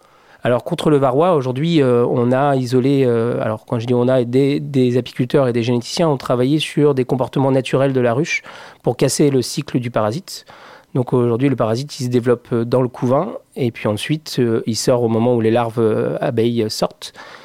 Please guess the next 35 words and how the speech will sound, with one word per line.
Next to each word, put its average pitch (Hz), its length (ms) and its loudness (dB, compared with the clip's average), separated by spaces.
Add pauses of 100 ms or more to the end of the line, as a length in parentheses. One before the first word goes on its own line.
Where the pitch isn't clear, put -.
(100)
enfin, 110 160 -2
où 110 60 0
les, 104 320 -2
où 117 80 -2
les 110 180 -2
ouvrières 117 320 0
naissent. 160 300 -2 (400)
Et, 147 260 4
euh, 123 300 4
ils 143 140 -2
ont 139 40 4
découvert 131 400 0
que 139 120 0
certaines 156 360 0
étaient 135 160 0
capables 139 300 -2
de 131 60 0
détecter 127 520 0
les 117 140 2
larves 117 220 0
infectées. - 380 -4 (360)
Et 165 100 2
donc, 165 500 -2
euh, 120 360 2
ces 139 260 -2
ouvrières-là, 131 480 2
quand 123 220 -4
elles 123 120 0
ont 123 60 2
détecté, 117 480 0
elles 127 100 0
vont 139 120 2
ouvrir 135 220 2
le 127 60 0
couvain, 131 300 -2